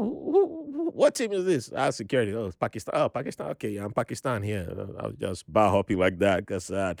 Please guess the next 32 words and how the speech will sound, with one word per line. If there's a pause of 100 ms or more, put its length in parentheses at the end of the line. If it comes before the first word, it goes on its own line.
<laughs>
"No, (680)
you
don't
wanna
get
it."
No,
no,
no,
I'm
not
gonna.
I've,
I've
seen
some
people
go
wild
with
some, (160)
yeah, (140)
I've, (320)
I've
heard
stories
and
seen
some
stuff.
Yeah.